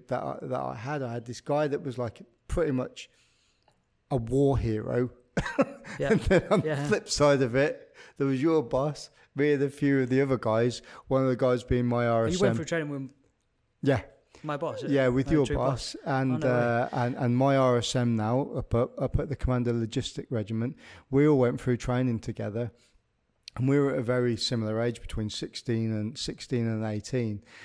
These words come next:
Speaker 1: And there was this guy that was there, and there was another guy that had been in the Navy for, like, five or six years.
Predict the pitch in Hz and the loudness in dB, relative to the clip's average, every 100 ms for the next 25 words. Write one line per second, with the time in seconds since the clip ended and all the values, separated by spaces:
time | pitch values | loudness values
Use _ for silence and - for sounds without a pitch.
0 | - 131 127 127 113 113 123 - 123 117 | -10 -4 -2 0 -2 -4 -8 -8 -4 -4
1 | 117 113 123 107 127 120 120 120 113 117 | -4 -4 -6 -8 -6 -4 -2 -2 -2 -2
2 | 123 117 120 120 117 - 117 - 117 117 | -2 -4 -4 -2 -2 -4 -4 -4 -2 -2
3 | 113 113 120 117 117 - 120 117 120 - | -2 -2 -2 -2 -4 -6 -4 -2 -4 -8
4 | - 117 113 113 - - - - 117 117 | -4 0 0 -2 -6 -6 -8 -4 -2 -2
5 | 113 | -4